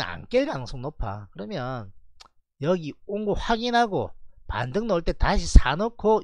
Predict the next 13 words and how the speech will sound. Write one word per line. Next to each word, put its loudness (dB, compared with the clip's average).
밑에 6
여기를 -2
삼만 4
원 -8
강하게 -2
깨버리면 -2
손절하는 -4
전략을 8
써도 2
무관합니다. 0
본인도 -6
직장인이잖아요. -6
그러니까, -10